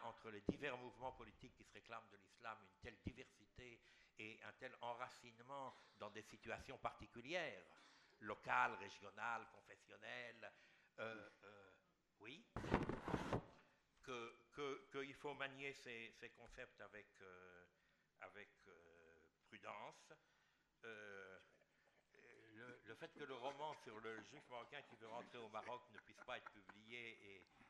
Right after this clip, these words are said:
est, est tout à fait significatif, et moi j'aimerais beaucoup lire ce livre. Euh, enfin, sur la, sur l'expression de De Gaulle, euh, euh, sur le peuple, euh, d'élite, euh,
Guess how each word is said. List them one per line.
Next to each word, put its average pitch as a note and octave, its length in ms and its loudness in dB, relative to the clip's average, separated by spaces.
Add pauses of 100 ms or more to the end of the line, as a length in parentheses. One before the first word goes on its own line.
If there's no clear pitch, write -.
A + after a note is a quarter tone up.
est, A#2 40 -6
est A2 60 -6
tout - 180 -10
à A#2 100 0
fait B2 140 -6
significatif, G#2+ 800 -10
et - 60 -6
moi A#2 140 -4
j'aimerais G#2+ 300 -8
beaucoup G#2+ 300 -12
lire G#2+ 240 -16
ce F2+ 60 -16
livre. G2 420 -18 (580)
Euh, G#2 260 4 (240)
enfin, B2+ 380 2 (220)
sur E3 200 -4
la, C#3+ 220 4
sur D#3+ 160 -10
l'expression D#3+ 640 -6
de C3 80 -4
De A#2 140 -8
Gaulle, A#2 460 -6 (520)
euh, G#2 320 -2
euh, G2+ 400 -4 (160)
sur G#2 180 -10
le G2 120 -12
peuple, - 400 -4
euh, F2+ 420 -12 (1500)
d'élite, A2+ 580 -8
euh, F#2+ 320 -14